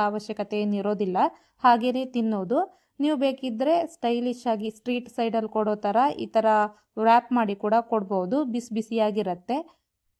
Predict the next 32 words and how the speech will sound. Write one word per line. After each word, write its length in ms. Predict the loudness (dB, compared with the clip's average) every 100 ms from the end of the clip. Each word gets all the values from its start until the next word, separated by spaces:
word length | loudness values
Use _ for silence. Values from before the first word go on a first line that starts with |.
| _ -6
ಇದನ್ನ 240 | -2 0
ಮಾಡಿದ 340 | 0 0 0 0
ತಕ್ಷಣ 380 | -2 -2 -2 -2 -2
ತಿನ್ಬೇಕು, 640 | -2 -2 -2 -2 -4 -4
ಬಿಸಿ 300 | -4 -6 -6
ಬಿಸಿಯಾಗಿ 560 | -8 -4 0 0 0 -4
ತುಂಬಾನೇ 460 | -4 0 0 0
ಚೆನ್ನಾಗಿರತ್ತೆ. 1080 | -2 -4 -2 -2 -2 -4 -4 -8 -8 _ _ -4
ಈ 100 | -2
ರೆಸಿಪಿ 460 | -2 -6 -6 -4
ಖಂಡಿತ 500 | 2 2 2 0 -2 0
ನೀವು 280 | 0 0
ಟ್ರೈ 340 | -4 -2 0 2
ಮಾಡಿ. 400 | 0 0 -2 -4
ಚಪಾತಿ 460 | -2 0 0 0
ಏನಾದ್ರೂ 360 | -2 -2 0 0
ಉಳಿದಿದೆ 440 | 0 0 0 0
ಅಂದ್ರೆ 540 | -2 -2 -2 0 0 -2
ಇದನ್ನ 280 | -2 0 0
ಒಂದ್ಸಾರಿ 420 | 0 0 0 2
ಮಾಡಿ 340 | 0 0 0 0
ನೋಡಿ. 360 | -2 -2 -2 -4 _ _ -4
ನಿಮ್ಗೆ 280 | 0 2 2
ಟೇಸ್ಟ್ 340 | 0 -2 -2
ಇಷ್ಟ 260 | -8 -2 2
ಆಯ್ತು 240 | 2 2
ಅಂತ 200 | -2 0
ಹೇಳಿದ್ರೆ 580 | -2 -2 -2 -2 -2 -2
ಈ 100 | -6
ವಿಡಿಯೋನ 420 | -4 -2 -2 -2 -2
ಲೈಕ್ 380 | -2 -2 -2 -4
ಮಾಡಿ. 400 | -4 -2 -4 -6